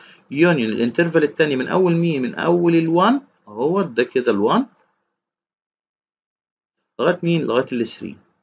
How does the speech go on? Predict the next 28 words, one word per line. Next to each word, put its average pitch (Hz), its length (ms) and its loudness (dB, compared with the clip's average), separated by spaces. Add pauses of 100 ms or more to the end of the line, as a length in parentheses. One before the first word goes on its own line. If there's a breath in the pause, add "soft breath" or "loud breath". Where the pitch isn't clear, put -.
(1040)
يبقى 127 120 -2
عندي 165 240 0
هنا 180 100 0
الانتر-، 147 400 -2
ال-، - 320 -10
ال-، 110 200 -4
الاتنين 110 420 -6
الانترفال 151 440 0
اللي 123 100 -2
عندي 139 200 -2
من 123 120 -4
اول 139 200 0
مين؟ 131 220 -4
وان 127 360 -2
وثري 104 1000 -6 (400)
اوبن 127 200 0
اللي 180 200 -2
هي 117 160 2
ديت، 151 360 0
ونيجاتيف 110 420 -2
ثري 120 200 -6
ونيجاتيف 120 440 -2
تو، 196 220 0 (360 loud breath)
لكن 139 240 -6
بس 139 220 0
هو 131 140 4
بس 123 240 -4
ايه؟ 117 220 0